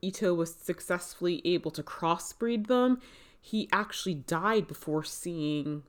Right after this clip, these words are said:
any of the cultivars bloom. So there's another gentleman who comes into the story.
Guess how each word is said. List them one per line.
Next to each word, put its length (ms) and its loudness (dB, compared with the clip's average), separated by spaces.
any 180 4
of 120 0
the 60 -6
cultivars 640 -2
bloom. 460 -4
So 760 10
there's 420 4
another 300 6
gentleman 800 4
who 460 0
comes 260 0
into 180 0
the 80 -8
story. 840 2